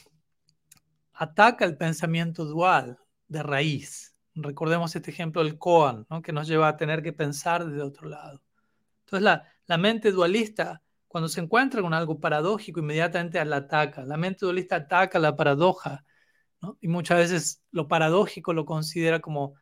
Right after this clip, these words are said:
pensamiento débil o confusión, ¿m? Como algo separado de la lógica verdadera o algo así.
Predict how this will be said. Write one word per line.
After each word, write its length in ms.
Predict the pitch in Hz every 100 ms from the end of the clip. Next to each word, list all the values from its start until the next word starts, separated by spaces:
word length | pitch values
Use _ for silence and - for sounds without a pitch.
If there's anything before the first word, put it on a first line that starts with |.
| _
pensamiento 680 | - 156 156 160 160 160 160
débil 460 | 147 156 160 156 143
o 80 | 143
confusión, 960 | 147 139 156 139 - 160 151 151 156 _ _ _ _ -
¿m? 220 | 151 151 _ _ _ _
Como 220 | - 165 170
algo 180 | 175
separado 560 | 165 175 143 156 165 170
de 60 | 160
la 140 | 147
lógica 580 | 147 156 156 170 147 147
verdadera 640 | 143 139 135 143 151 135
o 80 | 135
algo 220 | 135 135
así. 400 | 127 - 135 -